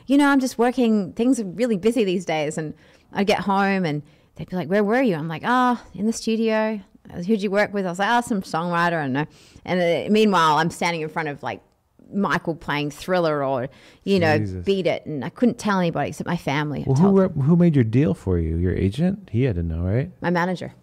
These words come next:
Speaker 2: Okay, your manager
Speaker 1: So
Speaker 2: penned it up for you?
Speaker 1: Yeah, my, and
Speaker 2: Simon
Speaker 1: my
Speaker 2: Fuller?
Speaker 1: lawyer.
Speaker 2: Were you with Simon then?
Speaker 1: My lawyer at the time, yeah,
Speaker 2: Okay.
Speaker 1: lawyer. So,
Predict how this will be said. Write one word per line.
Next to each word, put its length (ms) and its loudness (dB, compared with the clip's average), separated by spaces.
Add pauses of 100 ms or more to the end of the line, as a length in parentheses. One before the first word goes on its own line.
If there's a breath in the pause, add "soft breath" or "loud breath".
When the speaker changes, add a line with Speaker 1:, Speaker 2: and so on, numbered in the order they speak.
(140)
Speaker 2:
Okay, 260 -2
your 100 0
manager 320 4
Speaker 1:
So 140 -2 (200)
Speaker 2:
penned 200 0
it 80 0
up 140 0
for 200 -8
you? 180 -8 (100)
Speaker 1:
Yeah, 560 0
my, 140 0
and 80 -6
Speaker 2:
Simon 160 2
Speaker 1:
my 80 4
Speaker 2:
Fuller? 120 2 (120)
Speaker 1:
lawyer. 140 2
Speaker 2:
Were 80 2
you 120 2
with 140 0
Simon 320 0
then? 180 0 (140)
Speaker 1:
My 120 -4
lawyer 380 -4 (160)
at 80 -18
the 80 -16
time, 240 -10
yeah, 120 -4
Speaker 2:
Okay. 260 -8
Speaker 1:
lawyer. 380 -10
So, 200 -2